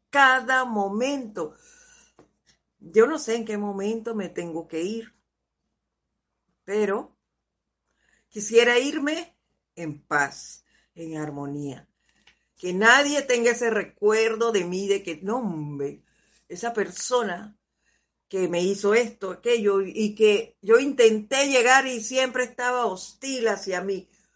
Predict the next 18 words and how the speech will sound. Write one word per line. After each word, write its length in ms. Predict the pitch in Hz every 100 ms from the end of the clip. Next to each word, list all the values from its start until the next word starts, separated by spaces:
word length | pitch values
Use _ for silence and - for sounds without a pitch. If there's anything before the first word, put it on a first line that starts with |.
| _ _ _ _ -
No, 460 | 214 226 262 262
yo 120 | 214 220
no 80 |
quiero 220 | 220 262 269
dejar 300 | 214 208 226
ese 200 | 226 240
recuerdo. 800 | - - 202 214 190 165 269 - _ _ _ _ _ _ _ _
Yo 160 | - 160
quiero 500 | 190 202 262 302 -
que 140 | - 175
la 100 | 160
gente 300 | 190 190 208
me 120 | 196
recuerde 640 | 165 156 185 180 185 190 190
con 220 | 147 139
bien, 320 | 151 147 143
con 220 | 151 143
alegría, 680 | 139 135 143 160 160 139 -